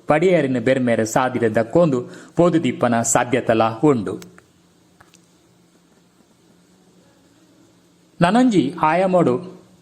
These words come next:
ಉಂದೆನ ತೂನಗ ಬೆರ್ಮೆರ್ ಪಡಿಯರಿನ ಗೆತೊಂದು ಆಯ್ದ ಮನಸ್ಸಿಗೆ ಶಾಂತಿ ಬಕ ಸಮಾಧಾನಡು ಒಳಂತರಿನ ಬಿರ್ಕೊಂದು ಈ ಅರಿತ ಅಗತ್ಯ ಇಂಕಿಜ್ಜಿ ಪಂಪಿನ ಒಂಜಿ ಸಂತೋಷನು ಕೊರ್ತೇರು.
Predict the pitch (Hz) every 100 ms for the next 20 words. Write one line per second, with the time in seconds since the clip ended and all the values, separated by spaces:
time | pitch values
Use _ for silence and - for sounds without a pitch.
0 | - 170 151 139 - 151 120 120 202 -
1 | - _ _ _ _ _ _ - 156 208
2 | 233 135 131 - - - 160 202 214 185
3 | 143 127 123 160 202 147 113 - - _
4 | _ _ - 165 170 143 143 214 208 170
5 | 139 - 165 226 214 131 123 117 113 117
6 | - - 160 180 170 143 127 117 - -
7 | _ 135 160 175 147 123 113 104 123 -
8 | 185 147 110 - - - - - 180 151
9 | 175 226 151 135 151 180 175 113 156 170
10 | 180 147 165 135 123 135 123 120 - 120
11 | 147 151 117 110 135 - - 160 - 107
12 | 110 -